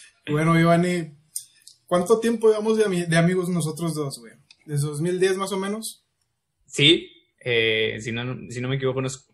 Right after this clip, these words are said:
Speaker 2: bueno, no me equivoco, nos conocimos en la prepa.
Speaker 1: <laughs> Así
Speaker 2: Eh,
Speaker 1: es.
Speaker 2: ah, este, tuvimos una, una linda amistad, güey, muy cercana, de hecho,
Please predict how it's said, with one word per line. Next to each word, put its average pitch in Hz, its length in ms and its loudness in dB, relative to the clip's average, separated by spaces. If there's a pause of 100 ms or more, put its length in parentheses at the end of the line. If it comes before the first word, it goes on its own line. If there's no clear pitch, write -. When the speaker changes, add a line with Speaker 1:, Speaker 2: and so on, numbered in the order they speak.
(160)
Speaker 2:
bueno, 120 180 -6
no 104 80 -10
me 123 100 0
equivoco, 131 420 0
nos 127 160 2
conocimos 120 480 -2
en 135 40 2
la 113 100 0
prepa. 151 460 2 (220)
Speaker 1:
<laughs> - 220 -20
Así 135 220 -4
Speaker 2:
Eh, 113 120 2 (200)
Speaker 1:
es. 107 200 -6 (500)
Speaker 2:
ah, 139 120 0
este, 131 240 -4
tuvimos 139 400 0
una, 151 520 2
una 139 160 4
linda 156 220 4
amistad, 143 420 2
güey, 196 140 2
muy 147 180 2
cercana, 165 460 2
de 143 100 6
hecho, 143 380 -2